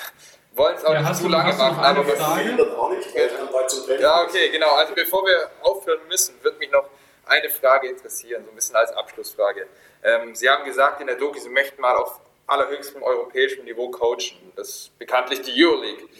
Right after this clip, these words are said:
Speaker 1: Und da haben Sie auch zweitausendsechzehn gesagt, "Ich glaube, dass ich dem Ganzen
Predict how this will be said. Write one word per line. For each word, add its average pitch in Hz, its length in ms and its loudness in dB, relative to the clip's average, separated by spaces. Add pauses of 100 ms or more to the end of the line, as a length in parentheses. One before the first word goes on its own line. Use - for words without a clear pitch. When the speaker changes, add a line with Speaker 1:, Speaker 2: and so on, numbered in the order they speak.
(460)
Speaker 1:
Und 113 420 2
da 123 140 4
haben 143 120 0
Sie 143 100 0
auch 135 120 2
zweitausendsechzehn 135 560 -2
gesagt, 120 480 -2
"Ich - 140 -10
glaube, 135 380 2
dass 135 180 0
ich - 60 -18
dem 127 160 -16
Ganzen 139 400 -2